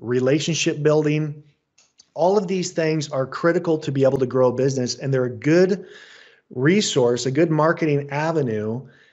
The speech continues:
to be able to keep your marketing expenses lower and kind of optimize those marketing expenses.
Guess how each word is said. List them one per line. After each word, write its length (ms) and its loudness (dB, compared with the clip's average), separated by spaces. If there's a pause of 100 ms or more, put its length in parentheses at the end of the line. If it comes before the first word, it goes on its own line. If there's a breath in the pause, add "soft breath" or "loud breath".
(160 soft breath)
to 120 -2
be 160 2
able 160 4
to 80 2
keep 320 -6
your 120 -2
marketing 460 -2
expenses 920 -6 (100)
lower 640 -6
and 120 -12
kind 160 -4
of 140 -6
optimize 560 -4
those 180 -4
marketing 440 -4
expenses. 760 -8